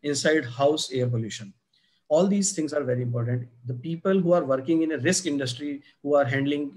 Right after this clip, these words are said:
uh, the carcinogenic material like benzene or arsenic or asbestos, or they should take proper care. They should use breathing mask, uh, so that they are spared. They are, they are,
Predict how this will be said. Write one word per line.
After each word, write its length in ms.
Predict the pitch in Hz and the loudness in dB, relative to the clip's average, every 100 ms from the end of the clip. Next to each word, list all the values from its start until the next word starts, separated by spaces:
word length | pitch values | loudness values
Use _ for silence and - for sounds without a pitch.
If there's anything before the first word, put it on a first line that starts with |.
| 135 | -4
uh, 200 | 127 127 | -4 -2
the 200 | 127 123 - | -4 -4 -8
carcinogenic 720 | - 135 - 139 135 131 127 | -2 0 0 -4 -4 -4 -6
material 440 | 123 120 123 127 127 | -2 -2 -2 -2 -2
like 240 | 123 123 120 _ - - | -2 -2 -6 _ -20 -8
benzene 580 | 139 139 131 127 123 127 | -2 0 2 0 0 0
or 240 | 120 117 117 | 0 0 -2
arsenic 600 | 127 120 131 123 120 117 | -4 -4 -4 -2 -2 -2
or 120 | 113 | -6
asbestos, 600 | 120 120 123 123 131 123 | -6 -4 -4 -4 -10 -12
or 160 | 120 120 - _ - | -10 -12 -14 _ -6
they 160 | 143 180 | 0 0
should 360 | - 180 175 - - | 2 0 0 -6 -2
take 340 | 160 160 - | 0 0 -4
proper 340 | 139 127 143 | -4 -2 -2
care. 400 | 139 - 139 147 | -4 -2 0 0
They 140 | 139 135 | -2 -4
should 220 | 135 131 | -4 -4
use 300 | 131 135 127 | -2 -2 -2
breathing 600 | 120 127 123 139 139 131 - _ 139 | -4 -6 -4 -2 -2 -6 -14 _ -6
mask, 560 | 127 139 143 - - - _ _ - | -2 0 0 -2 -6 -20 _ _ -12
uh, 280 | 131 127 123 | -8 -6 -4
so 180 | 147 | -2
that 340 | 143 160 156 135 | 2 2 0 -4
they 140 | 135 | -2
are 260 | 135 185 202 - | 0 -2 -6 -10
spared. 480 | - - 139 107 110 | -10 0 0 2 0
They 80 | 127 | -2
are, 120 | 127 | -2
they 140 | 127 | -4
are, 220 | 131 127 | -2 -4